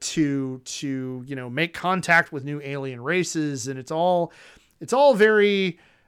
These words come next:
uh, it's, it's phrased very much in, in noble overtones, kind of Dudley Do Right of the Stars, kind of,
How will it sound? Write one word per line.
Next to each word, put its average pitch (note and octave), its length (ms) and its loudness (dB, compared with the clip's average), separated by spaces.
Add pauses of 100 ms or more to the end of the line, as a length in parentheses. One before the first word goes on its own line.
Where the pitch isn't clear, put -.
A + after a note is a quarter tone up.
(180)
uh, C#3 360 -2
it's, D3 180 -8
it's E3+ 160 -8
phrased G3+ 460 2
very F3 220 2
much D3+ 280 0
in, B2+ 200 -6
in A#2+ 240 -10
noble C3+ 460 -2
overtones, E3+ 1000 0
kind C#3 160 -8
of B2 100 -12
Dudley C3+ 320 -6
Do D#3+ 220 -2
Right C#3 240 -2
of G#2 140 -14
the A2 80 -18
Stars, F#3 880 0
kind C3+ 280 -8
of, A#2+ 360 -12